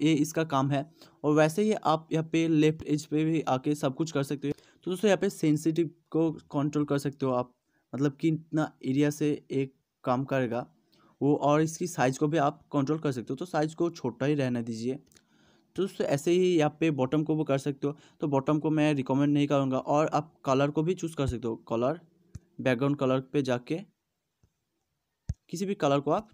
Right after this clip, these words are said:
चूज़ कर सकते हो, ठीक है। तो वैसे ही कलर को आप चूज़ कर सकते हो। तो दोस्तों,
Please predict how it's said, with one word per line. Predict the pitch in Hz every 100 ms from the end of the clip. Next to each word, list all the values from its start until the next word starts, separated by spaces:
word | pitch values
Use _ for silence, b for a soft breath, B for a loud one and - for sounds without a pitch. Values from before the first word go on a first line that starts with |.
| -
चूज़ | 160 160
कर | 127
सकते | 117 110
हो, | 123
ठीक | 170
है। | 120 - _ _ _ _ _ _ _ _ _ _ 156 - _ _ _ _ _ _ _ _ _ b b b
तो | 156
वैसे | 147 135 175
ही | 196 - -
कलर | - 135
को | 147 147
आप | 175 -
चूज़ | - 175
कर | 151
सकते | 135 113 -
हो। | 110 - _ _ _
तो | 220
दोस्तों, | 226 226